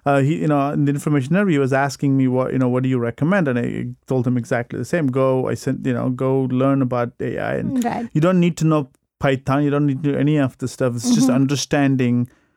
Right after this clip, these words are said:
Speaker 1: what A I is. What is that black box? What a neural network itself is, right?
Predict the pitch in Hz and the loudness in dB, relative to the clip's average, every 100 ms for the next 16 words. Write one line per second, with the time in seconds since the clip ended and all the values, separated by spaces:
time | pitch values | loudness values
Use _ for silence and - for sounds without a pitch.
0 | _ _ 127 123 127 135 143 127 123 110 | _ _ 0 2 2 0 0 0 0 0
1 | - 120 110 120 123 117 127 131 117 123 | 0 0 0 0 0 -2 -2 -2 -2 -4
2 | 110 - - 110 - 127 123 127 131 120 | -4 -4 -4 -4 -2 -2 0 2 0 0
3 | 113 120 - 127 120 123 - - 120 135 | -2 -4 -6 -8 -8 -12 -12 -12 -10 -10
4 | - 113 131 110 | -10 -8 -8 -8